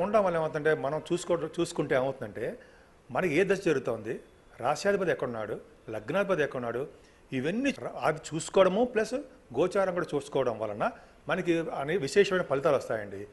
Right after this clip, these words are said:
ఒకవేళ మీకు మీ, మీ వ్యక్తిగత జాతకాలు చూపించుకోదలుచుకుంటే, మాకు ఈ క్రింది నెంబర్కి ఫోన్ చేస్తే తప్పకుండా నేను సూచనలు, సలహాలు, చక్కటి మార్గాలు నేను సూచిస్తానండి. ఇప్పుడు నవంబర్ నెల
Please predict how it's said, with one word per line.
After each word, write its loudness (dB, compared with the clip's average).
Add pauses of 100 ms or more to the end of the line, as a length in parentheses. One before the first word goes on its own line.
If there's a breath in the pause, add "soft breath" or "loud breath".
(340 loud breath)
ఒకవేళ 0 (120)
మీకు -6 (380)
మీ, -4
మీ -2
వ్యక్తిగత 0 (200)
జాతకాలు 0
చూపించుకోదలుచుకుంటే, -4 (680 loud breath)
మాకు 0
ఈ 0
క్రింది -4
నెంబర్కి -4
ఫోన్ -2
చేస్తే -2 (560 loud breath)
తప్పకుండా -2 (360)
నేను -2 (540)
సూచనలు, 0 (100)
సలహాలు, -2 (200)
చక్కటి 0
మార్గాలు -2
నేను -10
సూచిస్తానండి. -6 (180)
ఇప్పుడు 2 (360)
నవంబర్ 0
నెల 0